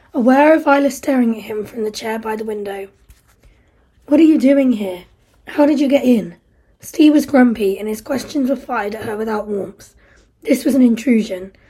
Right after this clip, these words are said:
She had no right to let herself into his room while he slept.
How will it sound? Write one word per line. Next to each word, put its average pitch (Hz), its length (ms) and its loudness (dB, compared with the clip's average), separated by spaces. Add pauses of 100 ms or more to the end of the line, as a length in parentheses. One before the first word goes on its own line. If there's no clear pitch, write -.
(300)
She - 180 -4
had 269 100 2
no 285 120 4
right 269 280 -2
to - 80 -2
let 247 160 0
herself 262 400 -2
into 254 240 -2
his 254 100 -4
room 233 220 0
while 220 100 -2
he 214 100 -2
slept. - 540 -14